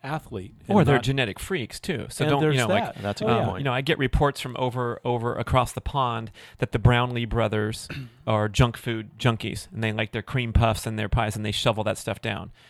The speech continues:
Speaker 2: And someone said, "So, yeah, what do, what do you have to say about that?" And I have to say, these two brothers, if you're not familiar with triathlon, are the most phenomenal physical, uh, performers that I've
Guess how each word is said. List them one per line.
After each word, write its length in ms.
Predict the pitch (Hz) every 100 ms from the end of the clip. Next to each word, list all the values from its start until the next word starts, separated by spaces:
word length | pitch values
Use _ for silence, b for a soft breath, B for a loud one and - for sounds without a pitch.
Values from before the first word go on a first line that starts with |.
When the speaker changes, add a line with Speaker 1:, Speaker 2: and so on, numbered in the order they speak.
| b
Speaker 2:
And 120 | 104
someone 220 | - 110
said, 240 | 104 107 101
"So, 140 | 127
yeah, 160 | 127 123
what 160 | 113
do, 100 | 127
what 120 | 120 139
do 40 |
you 40 | 135
have 80 |
to 80 | 117
say 180 | - 139
about 260 | 120 110 -
that?" 300 | 131 104 - b b
And 60 | 120
I 40 |
have 80 | 113
to 80 | 107
say, 300 | - 117 107 B B
these 240 | 113 127 131
two 200 | - 147
brothers, 460 | 110 135 131 98
if 120 | 107 -
you're 80 |
not 180 | 117 117
familiar 300 | 131 120 120
with 140 | 113 -
triathlon, 640 | 123 110 120 - 101 117 - B B
are 240 | 113 107
the 120 | 107
most 460 | 110 120 123 - - -
phenomenal 760 | - 120 113 117 135 131 131
physical, 800 | - - 135 131 - 123 120 117 b b b
uh, 200 | - 110
performers 680 | 113 123 - 127 120 113 107
that 120 | -
I've 120 | 117